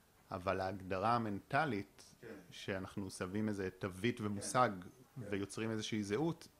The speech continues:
Speaker 1: היא מאוד מקבעת אותנו והיא גם מנציחה דפוסים. כי, א-, אגב, אני מניח שגם בקבוצה כזאת, יש דמיון בין מכבי נתניה של אז להיום, כי ב-, בגלל שיש איזה די אן איי של הקבוצה, אז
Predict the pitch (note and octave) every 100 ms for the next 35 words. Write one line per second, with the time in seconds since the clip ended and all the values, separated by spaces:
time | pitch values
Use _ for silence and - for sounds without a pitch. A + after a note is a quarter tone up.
0 | - C#3 C3 A#2 A2 G#2+ G#2 D3 D3 A#2+
1 | A#2 A2+ G#2+ A2+ A#2 - A#2+ G#2+ - -
2 | A#2+ A2+ - G#2 - E2+ - - - -
3 | - - - - _ - A2 A#2 A#2+ -
4 | C3 A#2 A2+ B2 - A#2 A#2+ B2 A2+ G#2+
5 | - G#3 E3+ A2+ G#2+ B2+ - - - -
6 | B2 D#3+ D3+ C3 A2+ A2 G#2+ G#2 G#2 G2+
7 | G2 - G#2 G2+ G2 G2+ G#2 G2+ G#2 B2
8 | B2 G#2 - - - - - A#2 - A2
9 | A2 C#3 F3 D3+ B2 A#2+ B2 G#2 A2 G#2+
10 | A#2+ A#2+ B2+ B2+ G#2 - G#2 - G2 -
11 | C3 G2+ F#2+